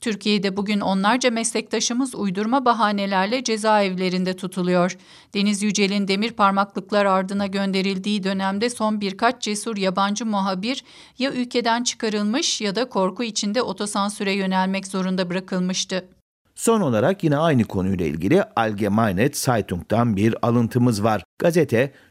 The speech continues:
Speaker 2: Cumhurbaşkanı Erdoğan'a karşı gelebilen Türkiye'deki kesimlerin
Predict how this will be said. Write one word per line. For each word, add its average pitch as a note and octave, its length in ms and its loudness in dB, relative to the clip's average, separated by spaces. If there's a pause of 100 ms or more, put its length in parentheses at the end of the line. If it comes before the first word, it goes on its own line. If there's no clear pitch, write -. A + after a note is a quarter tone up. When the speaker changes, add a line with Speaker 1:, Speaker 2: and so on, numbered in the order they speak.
Speaker 2:
Cumhurbaşkanı F#3 920 2
Erdoğan'a E3+ 680 2
karşı A#2+ 400 2
gelebilen B2 720 4 (220)
Türkiye'deki G#3 680 2
kesimlerin A2+ 720 4